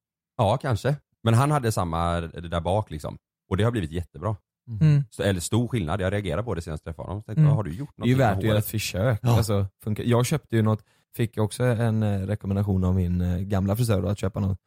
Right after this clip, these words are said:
Speaker 3: tyskt, eh, shampoo, en jävla monstergrej.
Speaker 1: Ja, just det.
Speaker 3: Köpte fem, sex paket där och schamponerade en gång per dag.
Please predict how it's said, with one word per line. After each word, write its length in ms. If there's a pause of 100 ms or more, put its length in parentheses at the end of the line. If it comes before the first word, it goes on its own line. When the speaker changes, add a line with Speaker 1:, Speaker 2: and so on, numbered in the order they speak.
(420)
Speaker 3:
tyskt, 640
eh, 400
shampoo, 760
en 80
jävla 200
monstergrej. 540
Speaker 1:
Ja, 60
just 140
det. 60
Speaker 3:
Köpte 320
fem, 260
sex 240
paket 360
där 100
och 220
schamponerade 480
en 180
gång 160
per 120
dag. 200